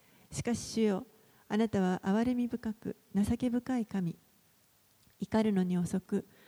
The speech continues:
恵みと誠に富んでおられます。私に御顔を向け、私を憐れんでください。あなたのしもべに道からを与え、あなたのはしための子をお救いください。私に慈しみの印を行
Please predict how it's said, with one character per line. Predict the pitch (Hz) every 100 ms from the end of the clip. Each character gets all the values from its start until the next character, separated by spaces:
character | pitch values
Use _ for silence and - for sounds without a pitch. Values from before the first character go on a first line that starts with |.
| - _
恵 | 208 214 226
み | 220
と | 220
誠 | 208 208 240 254
に | 262 - -
富 | 240
ん | 254
で | 202
お | 175
ら | 175
れ | 170
ま | 165 170
す。 | - _ _ _ _ _ _ -
私 | 214 220 220
に | 226
御 | 214
顔 | 208 247 247 247
を |
向 | 233
け、 | 226 233 - -
私 | 214 247 233 262
を | 247
憐 | 202 214
れ | 262 269
ん |
で | 220
く | 185
だ | 175
さ | 165 180
い。 | 175 _ _ - - - -
あ | 220
な | 254
た | 247
の | 214
し | 214 220
も | 214
べ | 208
に | 208 208 -
道 | 202 -
か | - 254
ら | 247
を | 240
与 | 226 202 202
え、 | - _ _ _ _ -
あ |
な | 208
た | 208 185
の |
は | 180 190
し | -
た | 240
め | 240
の | 240 233
子 | 220 240
を | - -
お | 185
救 | - 233
い | 233
く | -
だ | 208
さ | 202 196
い。 | 180 - _ _ _ _ - -
私 | 196 202 -
に | 196 196 - -
慈 | 214 - 233
し | -
み | 254
の | 247
印 | 240 233 247 - 254
を | 254
行 | - -